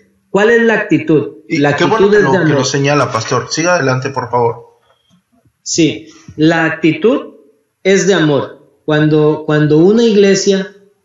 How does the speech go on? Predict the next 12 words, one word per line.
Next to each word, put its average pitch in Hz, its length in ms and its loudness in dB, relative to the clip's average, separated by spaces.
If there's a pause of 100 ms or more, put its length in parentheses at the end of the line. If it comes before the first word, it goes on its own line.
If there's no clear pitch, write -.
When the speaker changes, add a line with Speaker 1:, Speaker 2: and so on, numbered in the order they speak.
Speaker 1:
va 143 200 0
a 175 80 -2
aplicar 180 420 0
una 180 240 2
disciplina 165 640 2
bíblica 151 420 2
que 131 160 2
es - 260 -4 (340)
algo 165 580 2
mandado 147 600 0
por 196 180 0
Cristo, 180 520 -2